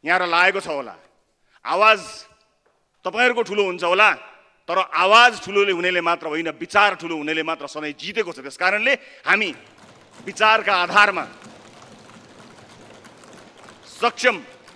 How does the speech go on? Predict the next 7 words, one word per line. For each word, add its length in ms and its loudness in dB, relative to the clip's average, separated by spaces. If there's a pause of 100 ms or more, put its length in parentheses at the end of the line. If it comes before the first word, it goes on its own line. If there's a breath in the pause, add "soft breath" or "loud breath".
(680)
प्रतिपक्ष 480 -8
बन्नका 400 -6
लागि 240 -6 (320)
तयार 400 2
भएर 160 -8
बसेका 400 -6
छौँ। 120 -12